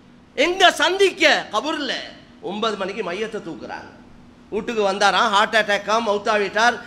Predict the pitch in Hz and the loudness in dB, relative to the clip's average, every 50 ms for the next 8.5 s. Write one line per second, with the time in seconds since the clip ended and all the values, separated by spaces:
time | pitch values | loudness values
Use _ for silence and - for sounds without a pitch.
0 | - - - - 185 214 240 226 - 214 208 202 208 196 196 190 190 185 185 214 | -16 -8 -2 0 0 2 0 0 -2 -2 -4 -2 -2 -2 0 2 2 2 2 0
1 | 233 208 196 214 220 220 208 208 214 208 202 180 175 190 233 240 226 - 220 202 | -2 -2 0 0 0 0 0 -2 -2 -2 -2 -2 -2 -2 -2 -2 -2 -2 -2 -2
2 | 196 - 196 196 190 180 185 240 277 247 240 254 247 285 240 226 170 117 110 92 | -2 -4 -4 -4 -4 -4 -6 -8 -10 -10 -12 -12 -10 -8 -8 -8 -8 -8 -12 -14
3 | - - - - - - - - - - - - - - - - - - - - | -16 -20 -20 -20 -20 -20 -20 -20 -20 -20 -20 -20 -20 -20 -20 -20 -20 -8 -2 0
4 | 226 233 262 262 - 277 254 254 254 220 240 247 254 262 262 269 262 262 262 254 | 2 4 4 4 4 6 4 4 4 2 2 4 6 6 6 4 4 4 4 4
5 | 254 262 277 - 254 277 294 294 285 269 240 190 147 123 - - - - - - | 4 2 -2 0 2 2 4 6 6 4 4 4 0 -8 -16 -20 -20 -20 -20 -20
6 | - - 175 226 254 269 269 269 277 254 240 254 269 262 - 247 254 285 302 302 | -14 -10 -6 -2 2 2 2 4 4 4 4 4 2 0 0 -2 0 4 6 6
7 | 302 269 220 160 - - - - - 226 262 254 269 262 - 226 226 254 277 285 | 6 6 4 -4 -10 -14 -14 -6 -4 -2 -2 0 -2 -2 -2 2 2 4 4 4
8 | 285 277 277 277 269 240 190 - - | 4 4 4 4 4 4 2 0 -6